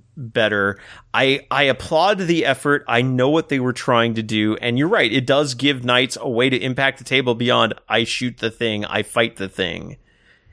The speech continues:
Well, it does create this feeling that when Chaos Knights show up, they are terrifying.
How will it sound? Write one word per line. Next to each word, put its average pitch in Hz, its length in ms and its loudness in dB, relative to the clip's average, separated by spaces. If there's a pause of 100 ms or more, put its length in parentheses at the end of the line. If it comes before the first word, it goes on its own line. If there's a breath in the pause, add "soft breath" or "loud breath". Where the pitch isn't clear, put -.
(180 soft breath)
Well, 127 160 -2
it 147 80 -2
does 160 200 2
create 156 220 0
this 123 140 -4
feeling 135 320 2
that 120 160 0
when 120 240 0
Chaos 135 420 0
Knights 120 220 2
show 120 280 2
up, 139 260 0 (680 soft breath)
they 131 600 2 (100)
are 135 180 2
terrifying. 113 960 0